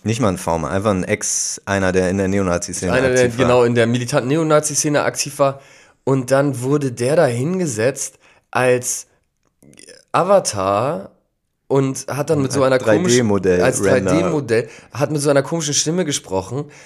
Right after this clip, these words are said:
Speaker 2: Dann haben die vor so einem Bluescreen haben sie dann so, oder Greenscreen haben sie so, äh, Szenen, vermeintliche Szenen, die er erlebt hat oder auch nicht,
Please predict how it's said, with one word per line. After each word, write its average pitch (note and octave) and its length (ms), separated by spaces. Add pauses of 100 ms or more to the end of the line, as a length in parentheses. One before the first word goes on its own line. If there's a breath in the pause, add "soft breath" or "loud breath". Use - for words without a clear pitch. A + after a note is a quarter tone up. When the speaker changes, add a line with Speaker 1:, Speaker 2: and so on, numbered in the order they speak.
(120 loud breath)
Speaker 2:
Dann B2+ 180
haben E3 180
die D#3 380
vor D3 240
so C#3+ 120
einem B2+ 180
Bluescreen B2+ 640
haben C#3 140
sie C#3 100
dann C3+ 160
so, B2 220
oder A2+ 180
Greenscreen C3 500
haben B2+ 120
sie B2 140
so, A#2+ 320 (840 loud breath)
äh, A#2 280
Szenen, E3 680
vermeintliche C3+ 720
Szenen, D#3 560
die C3+ 160
er A#2+ 140
erlebt A2+ 440
hat C#3 160
oder B2 180
auch G#2 140
nicht, C3+ 320